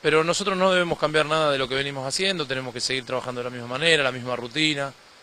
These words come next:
tratar de mantener los mismos hábitos para que no, la ansiedad no te juegue en contra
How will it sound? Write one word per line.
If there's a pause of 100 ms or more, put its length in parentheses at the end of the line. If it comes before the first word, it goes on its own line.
(320)
tratar
de
mantener
los
mismos
hábitos
para
que
no, (580)
la
ansiedad
no
te
juegue
en
contra